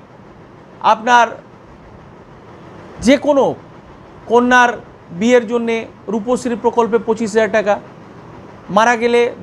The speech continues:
দু হাজার টাকা সমব্যাতি তার ক্রিমেশনের জন্যে, কন্যার বিয়ের জন্যে পঁচিশ হাজার টাকা রূপশ্রী, সবুজ সাথী সাইকেল, সাইকেলে কিন্তু এ-, এইটা দেখা হয় না যে ওই কন্যাটা,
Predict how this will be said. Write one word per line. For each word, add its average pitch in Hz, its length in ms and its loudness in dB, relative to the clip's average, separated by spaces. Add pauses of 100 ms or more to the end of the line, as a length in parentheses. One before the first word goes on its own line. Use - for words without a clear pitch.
দু 233 120 0
হাজার 226 280 0
টাকা 214 240 -2 (640)
সমব্যাতি 226 520 0
তার 214 200 0
ক্রিমেশনের 214 580 -6
জন্যে, 202 240 -4 (1120)
কন্যার 240 360 4
বিয়ের 233 280 2
জন্যে 240 380 -2 (260)
পঁচিশ 233 260 -2
হাজার 233 200 2
টাকা 233 240 2 (360)
রূপশ্রী, 226 520 -2 (920)
সবুজ 233 320 0
সাথী 240 380 -2
সাইকেল, 226 540 0 (300)
সাইকেলে 220 460 0
কিন্তু 247 240 -2
এ-, 233 220 2
এইটা 220 220 -2
দেখা 220 320 0
হয় 240 180 4
না 156 100 -4 (800)
যে 214 200 2 (420)
ওই 214 160 0
কন্যাটা, 226 640 0